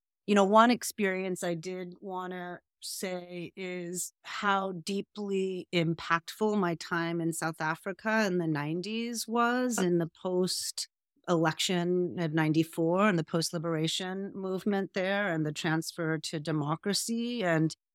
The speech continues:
particularly being able to witness the Truth and Reconciliation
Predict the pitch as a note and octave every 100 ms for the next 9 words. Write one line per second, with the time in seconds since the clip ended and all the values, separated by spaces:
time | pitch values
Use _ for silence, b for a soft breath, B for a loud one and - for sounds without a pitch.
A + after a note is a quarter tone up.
0 | _ _ G#3+ E3+ G3 - G3 F#3+ G3 G3+
1 | F#3+ F3 F3 E3+ E3 D#3+ E3+ E3 F3 C#3+
2 | D3+ - F3 E3+ - - D#3 - E3 F3+
3 | F3 D#3 - D#3+ - D#3 D#3 C#3+ D3 -
4 | G3+ G3+ G#3+ G#3+